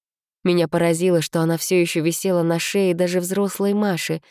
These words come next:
на некоторых фотографиях, сделанных не так уж давно. Маше она, видимо, нравилось, раз та носила ее так долго. Значит, когда-то давно я угадала с подарком.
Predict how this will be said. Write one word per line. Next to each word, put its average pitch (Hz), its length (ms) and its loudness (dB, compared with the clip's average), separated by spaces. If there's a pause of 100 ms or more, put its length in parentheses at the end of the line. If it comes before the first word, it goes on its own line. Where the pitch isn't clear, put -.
(220)
на 233 80 0
некоторых 220 500 -2
фотографиях, 190 760 -2
сделанных 170 640 0
не 180 120 0
так 175 300 -4
уж 160 100 -2
давно. 165 460 -4 (400)
Маше 190 340 0
она, 175 240 0
видимо, 175 320 0
нравилось, 170 560 0
раз 151 240 -2
та 175 140 -2
носила 160 440 0
ее 156 240 2
так 165 260 -2
долго. 151 440 -2 (540)
Значит, 160 560 -2 (400)
когда-то 156 480 -2
давно 156 340 0
я 160 220 0
угадала 156 460 -4
с - 100 -8
подарком. 160 640 -6